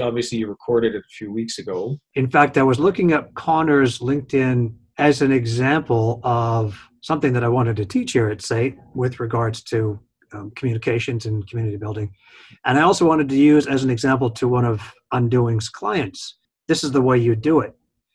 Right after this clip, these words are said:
Speaker 2: And I was hedging a bet that if I went to Connor's LinkedIn feed, I would see some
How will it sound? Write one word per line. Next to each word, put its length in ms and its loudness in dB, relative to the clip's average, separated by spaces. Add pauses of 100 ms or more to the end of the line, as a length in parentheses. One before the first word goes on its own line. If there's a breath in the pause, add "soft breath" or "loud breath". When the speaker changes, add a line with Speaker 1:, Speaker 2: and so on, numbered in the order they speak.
(240)
Speaker 2:
And 180 4
I 80 8
was 380 2 (300)
hedging 340 6
a 60 2
bet 340 -2
that 140 0
if 140 -2
I 80 0
went 260 0
to 120 -8
Connor's 800 0
LinkedIn 580 -2 (140)
feed, 360 -8
I 120 -6
would 220 -4
see 300 -2
some 600 -8